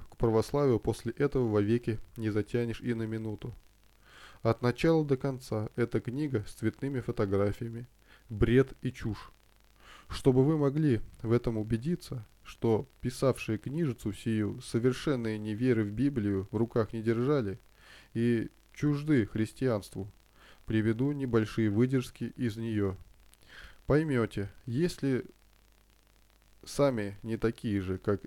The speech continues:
эти авторы. Страница три. Вот уже четыре столетия православные русские люди обращаются к этой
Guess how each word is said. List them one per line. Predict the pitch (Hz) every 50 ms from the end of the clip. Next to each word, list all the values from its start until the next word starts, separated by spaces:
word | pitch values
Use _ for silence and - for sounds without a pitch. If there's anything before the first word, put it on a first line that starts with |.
| -
эти | 131 117 - - -
авторы. | 131 120 104 - - - - - - - - - - - - - _ _ _ _ _ _ _ - - - _ _ - -
Страница | - - - 110 107 107 120 127 127 - 127
три. | - - - 113 101 104 - - _ - - - - _ - - _ - _ - - - - - - - - - -
Вот | 107 98 107 139 151 151
уже | - 127 110 104 117 120 131 143 - - - - - - - - - - - - -
четыре | - - 120 117 - 139 127 127 117 110 - - - - _ _
столетия | - - - 113 107 107 110 117 123 - - 131 135 143 - - - - - - _ _ _ _ _ _ - - - - - -
православные | - 113 110 107 107 - - 117 117 123 120 117 117 110 107
русские | 104 117 131 131 - - 120 113 107
люди | 101 113 123 127 127 123 - -
обращаются | 113 107 101 107 104 101 - - 120 120 123 123 - - 113
к | - -
этой | 123 120 117 - 107 95 87